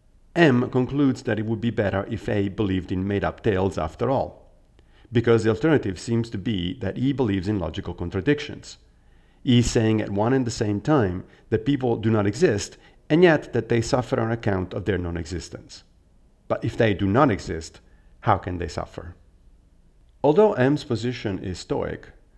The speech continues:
the very same argument was advanced by Epicurus. As he wrote in his letter to Menicius,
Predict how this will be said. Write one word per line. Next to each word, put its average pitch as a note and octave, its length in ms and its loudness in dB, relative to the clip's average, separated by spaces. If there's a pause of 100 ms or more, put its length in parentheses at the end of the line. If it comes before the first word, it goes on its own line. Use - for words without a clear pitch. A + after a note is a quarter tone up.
(180)
the B2 80 -2
very E3 200 2
same D3+ 260 -2
argument G2+ 540 -2
was G#2+ 160 -2
advanced F2 380 -6
by F#2 120 -4
Epicurus. G#2 640 -2 (840)
As A#2 200 0
he D3 80 4
wrote B2+ 260 0
in G#2+ 100 -2
his G#2 200 -2
letter G#2 320 0
to - 160 -8
Menicius, F#2 760 -4